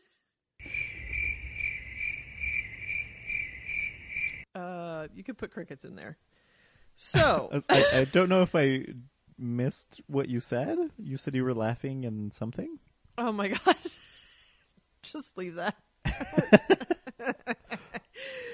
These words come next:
Speaker 1: Oh, okay. Let's talk about our favorite J mos. Do you have any, or did you pick one?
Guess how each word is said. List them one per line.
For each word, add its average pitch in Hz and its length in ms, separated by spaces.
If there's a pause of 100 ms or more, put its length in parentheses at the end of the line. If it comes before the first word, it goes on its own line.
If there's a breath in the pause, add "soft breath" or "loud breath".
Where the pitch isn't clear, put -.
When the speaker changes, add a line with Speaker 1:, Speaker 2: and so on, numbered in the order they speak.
(340 loud breath)
Speaker 1:
Oh, 349 760
okay. 269 240
Let's 240 180
talk 269 100
about 269 160
our 240 80
favorite 196 280
J 170 160
mos. 156 220
Do 214 100
you 226 80
have 214 160
any, 208 240 (100)
or 190 60
did 196 140
you 196 60
pick 196 160
one? 202 200